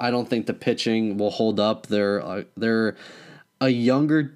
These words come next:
rotation. Zimmerman's, well, you got Zimmerman, who's older. He's a vet. Tyson Ross. I'm not sold on Tyson Ross. Um,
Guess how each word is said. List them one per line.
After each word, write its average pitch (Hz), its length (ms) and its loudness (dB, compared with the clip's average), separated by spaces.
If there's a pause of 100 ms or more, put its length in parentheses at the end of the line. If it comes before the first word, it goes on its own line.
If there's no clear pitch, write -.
rotation. 139 960 0
Zimmerman's, 131 800 0
well, 127 320 0
you 127 120 0
got 131 180 0
Zimmerman, 123 420 2
who's 113 200 0
older. 110 320 2
He's 104 100 0
a 107 80 0
vet. 104 300 0
Tyson 107 340 -4
Ross. 98 480 -2 (340)
I'm 107 120 -2
not 120 320 0
sold 127 280 2
on 120 160 0
Tyson 117 380 -2
Ross. 110 580 0
Um, 95 400 -4